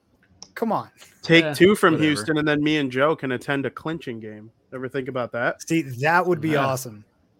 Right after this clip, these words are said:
Speaker 1: That would be super cool to win Sunday night, prime time. You know, probably overshadow Sunday Night Football. I don't even know who's on Sunday Night Football this week,
Speaker 2: Oh, it's a
Speaker 1: but
Speaker 2: good one. Oh, it's definitely, if you like football, it's a good one. It's the Bills
Speaker 1: Yeah.
Speaker 2: and the Chiefs.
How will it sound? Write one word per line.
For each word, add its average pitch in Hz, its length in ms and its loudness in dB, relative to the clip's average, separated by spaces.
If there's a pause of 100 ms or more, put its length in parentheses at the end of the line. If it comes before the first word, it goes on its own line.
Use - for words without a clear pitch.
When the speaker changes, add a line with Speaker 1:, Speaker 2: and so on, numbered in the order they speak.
(360)
Speaker 1:
That 151 120 6
would 170 80 4
be 175 100 2
super 165 300 0
cool 170 200 0
to 143 100 0
win 160 440 -2 (220)
Sunday 170 360 0
night, 160 360 -2
prime 156 340 -4
time. 151 480 -6 (580)
You 151 100 -8
know, 135 180 -2 (480)
probably 170 480 4
overshadow 160 640 -2
Sunday 156 300 -6
Night 143 200 -8
Football. 147 200 -4
I 151 80 0
don't 147 100 0
even 135 120 -4
know 135 120 -2
who's 127 160 -4
on 127 140 -4
Sunday 123 260 -8
Night 123 180 -10
Football 127 300 -12
this 123 220 -14
week, 147 80 2
Speaker 2:
Oh, 170 120 10
it's 175 140 6
a 156 40 2
Speaker 1:
but 151 60 2
Speaker 2:
good 160 140 6
one. 117 260 -6
Oh, 131 200 0
it's 117 140 -6
definitely, 147 260 0
if 147 80 -2
you 160 80 2
like 170 160 2
football, 135 340 0
it's 117 100 -8
a 147 40 -8
good 139 160 0
one. 117 140 -2
It's 113 100 -10
the 131 100 -8
Bills 135 260 0
Speaker 1:
Yeah. 139 160 2
Speaker 2:
and 113 160 -8
the 127 100 -14
Chiefs. - 260 -20